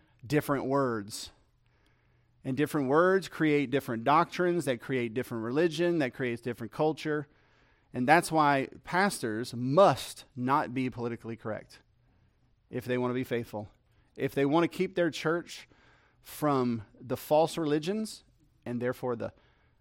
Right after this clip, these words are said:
crappy church culture of our modern world, you have to speak God's word, but you also have to blaspheme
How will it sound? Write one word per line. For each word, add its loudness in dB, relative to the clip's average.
crappy -2
church -4
culture -2
of 0
our 0
modern -4
world, -4
you -4
have -4
to -12
speak -4
God's 4
word, -2
but -8
you -8
also 2
have -4
to -8
blaspheme -2